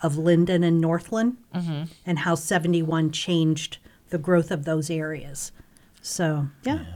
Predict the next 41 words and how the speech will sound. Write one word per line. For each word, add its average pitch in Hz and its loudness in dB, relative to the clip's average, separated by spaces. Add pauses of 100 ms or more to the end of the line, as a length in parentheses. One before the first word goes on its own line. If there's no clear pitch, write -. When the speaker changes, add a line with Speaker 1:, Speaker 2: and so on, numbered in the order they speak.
(120)
Speaker 1:
it's - -12
interesting. 208 -2
Speaker 2:
It 208 4
is 208 2
fascinating, 175 0
and 156 -4
I 156 -4
think 175 -4
this 165 -2
look 160 -2
back 151 0
that - -4
we've 151 0
been 147 -2
doing 156 -2
in 143 -8
the 143 -4
last 143 -2
couple 147 -4
of 147 0
years 151 0 (380)
have 160 -2
really 170 2
told 160 -4
us 147 -4
a 151 -4
lot 147 -2
about 147 -2
what 151 -4
we 160 0
could 143 -10
do 156 -2
better 143 0
for - -6
the 143 -6
future 143 2
Speaker 1:
Mm-hmm. 143 -8
Speaker 2:
planning 139 -4
of 131 -10
the 127 -8
region. 135 -4